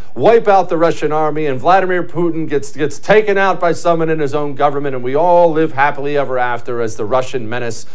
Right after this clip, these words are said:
retreats behind the border. But I wasn't born yesterday, and I don't think that's going to happen. So what's a realistic goal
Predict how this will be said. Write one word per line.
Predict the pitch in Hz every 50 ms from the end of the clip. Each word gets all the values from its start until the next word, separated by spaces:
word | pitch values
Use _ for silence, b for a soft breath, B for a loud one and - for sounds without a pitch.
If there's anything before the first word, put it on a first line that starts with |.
| b b b -
retreats | 131 127 120 - 139 135 131 - -
behind | - 120 107 95 - 104 107 110 104 104
the | 101
border. | 87 101 92 87 85 90 92
But | 92 - 113
I | 107 120
wasn't | 143 147 160 143 156 147 -
born | - 117 120 123 120 117
yesterday, | 107 110 110 107 - - 117 101 107 104 104 104 101 101 B B B B B
and | 110 110
I | 104 107
don't | 110 120 135 143 139
think | - - - - 160 143 131 -
that's | 127 117 120 -
going | - - 110 123 120 113 104
to | 95
happen. | 90 - 98 92 87 - 104 95 98
So | 95 - 123
what's | 110 107 151 170 170 -
a | 185
realistic | 151 139 147 151 139 131 135 131 - - 123 113 -
goal | - 120 120 120 117 113 123 123 B